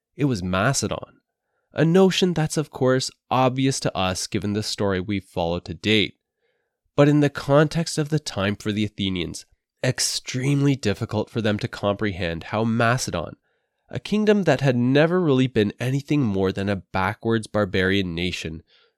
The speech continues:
could, in such a short amount of time, ever be considered more of a threat than their more traditional and centuries-old rivals.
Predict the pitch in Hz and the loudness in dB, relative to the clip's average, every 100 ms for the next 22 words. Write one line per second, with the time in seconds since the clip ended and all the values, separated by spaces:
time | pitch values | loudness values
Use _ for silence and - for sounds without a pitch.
0 | _ - 143 131 127 - 127 - 147 135 | _ 6 8 8 4 -6 -4 -2 -2 -4
1 | - - 165 175 - 147 110 123 - 98 | -6 -2 2 2 2 2 2 0 -4 -4
2 | 92 95 - _ _ _ - 165 165 165 | -4 -4 -8 _ _ _ -10 -2 0 2
3 | 143 147 151 143 113 113 113 120 135 170 | 0 0 0 0 0 -2 0 0 4 4
4 | 175 175 - 139 131 101 - 95 95 98 | 2 0 -4 2 4 4 2 -4 0 0
5 | 98 101 95 107 110 123 92 85 - 107 | 2 0 0 -2 -2 -2 -2 -4 -4 -6
6 | - 107 104 120 117 - 95 87 82 87 | -2 -2 0 -2 -4 -4 -4 -4 -2 2
7 | 101 95 90 - - | 2 2 -4 -6 -14